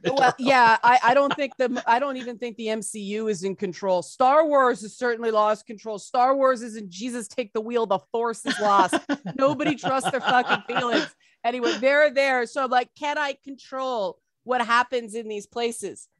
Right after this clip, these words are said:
Speaker 1: No. Am I gonna make jokes about it? Yes.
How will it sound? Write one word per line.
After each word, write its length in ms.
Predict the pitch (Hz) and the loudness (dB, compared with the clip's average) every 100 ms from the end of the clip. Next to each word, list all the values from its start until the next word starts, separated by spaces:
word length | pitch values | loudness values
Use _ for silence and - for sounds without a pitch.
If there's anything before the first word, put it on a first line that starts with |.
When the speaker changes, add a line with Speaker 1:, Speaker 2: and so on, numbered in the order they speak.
| _ | _
Speaker 1:
No. 680 | 196 220 233 240 196 147 - _ _ _ | -8 -4 0 2 2 -2 -12 _ _ _
Am 180 | 233 240 | -4 -2
I 80 | 220 | -6
gonna 320 | 196 254 262 | -6 -6 -6
make 280 | 247 220 - | -6 -10 -10
jokes 400 | 214 226 233 262 | -6 -6 -8 -14
about 320 | 208 196 190 | -4 -2 -2
it? 180 | 185 - _ _ | -4 -6 _ _
Yes. 640 | 185 214 233 202 - - | 0 4 4 2 -2 -14